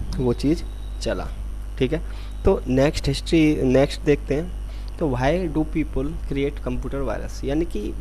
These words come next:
जैसे मैं बता चुका हूँ कि computer virus ल-, क्या कर,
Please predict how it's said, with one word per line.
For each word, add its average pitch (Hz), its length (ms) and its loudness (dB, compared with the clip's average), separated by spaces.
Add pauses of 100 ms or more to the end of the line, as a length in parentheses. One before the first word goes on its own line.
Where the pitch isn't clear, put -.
(140)
जैसे 135 240 0
मैं 156 140 2
बता 139 240 -2
चुका - 240 -4
हूँ 127 220 -4
कि - 80 -4
computer 135 440 -4
virus 147 640 -4
ल-, 123 260 -2 (300)
क्या 131 180 -2
कर, 131 200 -6